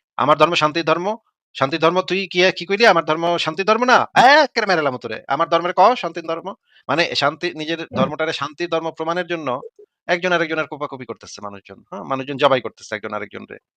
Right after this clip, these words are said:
Speaker 1: হাজার বছর ধরে লক্ষ লক্ষ কোটি কোটি মানুষ আপনারা ইমানদার মুমিন বাহিনী, যে, যেই ধর্মেরই হোক, এটা খ্রিস্টানরাও করছে, মুসলমানরাও করছে, হিন্দুরাও করে।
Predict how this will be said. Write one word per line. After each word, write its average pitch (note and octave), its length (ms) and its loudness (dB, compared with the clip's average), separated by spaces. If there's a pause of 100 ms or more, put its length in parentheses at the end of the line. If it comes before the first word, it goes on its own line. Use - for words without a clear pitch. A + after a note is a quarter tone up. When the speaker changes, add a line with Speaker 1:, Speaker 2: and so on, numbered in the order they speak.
(220)
Speaker 1:
হাজার F3+ 260 8
বছর E3 200 2
ধরে D#3 240 2
লক্ষ D3+ 320 0
লক্ষ D#3 240 -4
কোটি D#3+ 220 -12
কোটি D3+ 200 -10
মানুষ C#3 380 -6
আপনারা B2+ 300 -4 (580)
ইমানদার E3 380 6 (580)
মুমিন D#3 280 0
বাহিনী, C#3+ 320 4 (360)
যে, B2 140 -4
যেই D3 160 2
ধর্মেরই E3+ 320 4
হোক, C3+ 240 2
এটা C3 140 -4
খ্রিস্টানরাও D#3 420 -2
করছে, E3+ 420 -4
মুসলমানরাও C#3+ 500 -6
করছে, D3 240 -10
হিন্দুরাও C3+ 320 -2
করে। C#3 240 -2